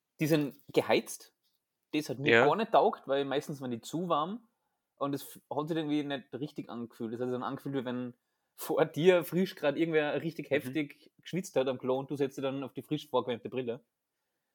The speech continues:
Speaker 1: Und wenn's
Speaker 2: Ja.
Speaker 1: fertig bist, den Arsch abspritzen lassen. Das war das erste Mal, hat's ein bisschen kitzelt, nach ein paar Tagen gewohnt sich dran.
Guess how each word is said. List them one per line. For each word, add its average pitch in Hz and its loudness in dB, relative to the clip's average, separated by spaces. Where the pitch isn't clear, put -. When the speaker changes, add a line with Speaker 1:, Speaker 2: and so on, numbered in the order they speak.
Speaker 1:
Und 131 0
wenn's 139 -4
Speaker 2:
Ja. - -
Speaker 1:
fertig 113 6
bist, 160 -4
den 135 -4
Arsch 135 -2
abspritzen 156 -6
lassen. 156 -8
Das 175 4
war 185 2
das 147 -2
erste 180 8
Mal, 180 8
hat's 165 6
ein 139 2
bisschen - 2
kitzelt, - -2
nach 147 4
ein 135 0
paar 143 8
Tagen 139 6
gewohnt 165 -2
sich 113 -10
dran. 131 2